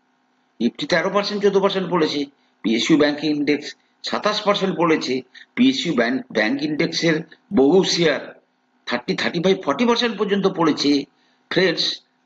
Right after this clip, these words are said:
আগামী দিনে কিন্তু ফার্স্ট র্যালি এবং ধরুন আজকে ইউএ, উম, আমাদের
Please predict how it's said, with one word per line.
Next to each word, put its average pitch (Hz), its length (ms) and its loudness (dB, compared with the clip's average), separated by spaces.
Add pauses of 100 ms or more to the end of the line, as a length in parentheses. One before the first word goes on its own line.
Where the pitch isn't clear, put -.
(240)
আগামী 160 480 0
দিনে 147 300 4
কিন্তু 131 560 0 (720)
ফার্স্ট 220 540 0
র্যালি 127 280 0
এবং 175 460 0 (520)
ধরুন 185 240 6 (240)
আজকে 180 300 0 (320)
ইউএ, 175 200 6 (140)
উম, 120 240 0 (120)
আমাদের 160 280 2